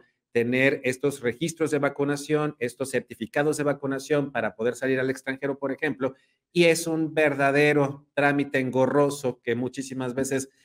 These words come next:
no logra, no lo-, no logras tener éxito para poder tener no sola-, pues, este registro de que te has vacunado y de que has tenido, pues, pruebas que, que, que han salido negativas respecto al coronavirus. De ahí, pues, ahí entendemos, mi estimada Francis, que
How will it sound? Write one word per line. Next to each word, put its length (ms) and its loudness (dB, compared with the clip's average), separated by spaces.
no 200 0
logra, 460 4
no 160 2
lo-, 180 4
no 140 0
logras 320 2
tener 240 2
éxito 480 0
para 260 0
poder 280 0
tener 460 0
no 120 -8
sola-, 380 -2
pues, 160 0
este 220 0
registro 640 -2
de 100 0
que 120 -4
te 100 -2
has 100 0
vacunado 720 0
y 80 0
de 120 -4
que 140 -4
has 180 -4
tenido, 520 -2
pues, 200 0
pruebas 440 2
que, 180 -12
que, 220 -2
que 100 -2
han 100 0
salido 500 0
negativas 680 -6
respecto 400 -8
al 80 -8
coronavirus. 560 0
De 100 2
ahí, 420 0
pues, 160 2
ahí 220 6
entendemos, 560 4
mi 80 -2
estimada 400 -2
Francis, 400 -2
que 300 0